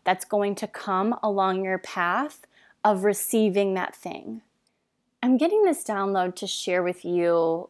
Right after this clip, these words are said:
a bit of my spiritual perspective because there's, there's this, um, I guess, caveat here where you could, you could be thinking to yourself,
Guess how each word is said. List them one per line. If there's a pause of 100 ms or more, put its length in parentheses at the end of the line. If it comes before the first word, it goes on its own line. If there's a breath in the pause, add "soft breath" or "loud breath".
(140)
a
bit
of
my
spiritual
perspective
because (640 soft breath)
there's, (560)
there's
this, (140)
um, (1500)
I
guess,
caveat
here
where (280)
you
could,
you
could
be
thinking
to
yourself,